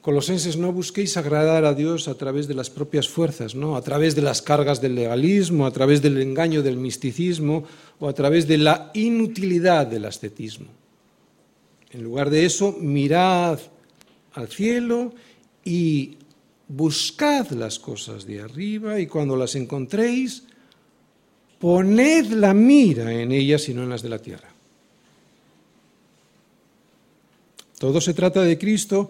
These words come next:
porque es arriba en donde está Él sentado a la diestra de Dios. Si le miras a Él, todo lo verás diferente. Tus problemas no serán tantos ni tan graves,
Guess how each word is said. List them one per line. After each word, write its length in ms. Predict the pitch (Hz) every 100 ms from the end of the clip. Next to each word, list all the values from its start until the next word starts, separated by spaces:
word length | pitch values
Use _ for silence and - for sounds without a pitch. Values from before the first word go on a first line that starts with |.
| - - - _
porque 320 | 131 123 151
es 160 | 175 190
arriba 540 | 190 208 208 214 208
en 140 | 170 127
donde 300 | 127 123 117
está 380 | - 170 165
Él 200 | 175 196
sentado 580 | - 139 123 147 156 165
a 40 | 147
la 120 | 113
diestra 420 | 117 117 143 127
de 120 | 117
Dios. 420 | 101 - - - - _ _ _ _ _ _ _ _ _ _ _ _ _ _ _ _ _ _
Si 200 | - 151
le 120 | 143
miras 340 | 170 226 226 196
a 160 | 202
Él, 240 | 214 220 220
todo 220 | 202 196
lo 100 | 170
verás 320 | 147 165 165
diferente. 640 | 170 151 127 117 107 - - _ _ _ _ _ _ _ _ _
Tus 160 | 151 -
problemas 540 | 160 156 202 226 214
no 120 | 208
serán 360 | - 185 185 170
tantos 440 | 208 214 226 202
ni 100 | 185
tan 200 | 151 143
graves, 580 | 139 160 135 104 - -